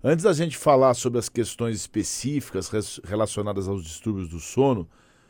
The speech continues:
você até poderia explicar o que que é considerado um sono de qualidade? É verdade essas seis horas? E por que que tem pessoas que dormem bem com seis horas e outras que ficam péssimas? Isso é do, de cada organismo tem um jeito?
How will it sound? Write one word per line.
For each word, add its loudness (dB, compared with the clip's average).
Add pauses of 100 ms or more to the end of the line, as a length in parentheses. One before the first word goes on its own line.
(240)
você -6
até -4
poderia 10
explicar 4
o 2
que -16
que -6
é -2
considerado 4
um -2
sono 2
de -6
qualidade? 4
É 2
verdade 6
essas 0
seis -2
horas? 8 (460)
E 0
por -2
que -2
que -2
tem 2
pessoas 6
que -4
dormem 4
bem 2 (720)
com -6
seis 2
horas 10
e 2
outras 4
que -14
ficam -4
péssimas? 0
Isso 0
é 6
do, 4
de -14
cada 8
organismo 2
tem -4
um -4
jeito? -4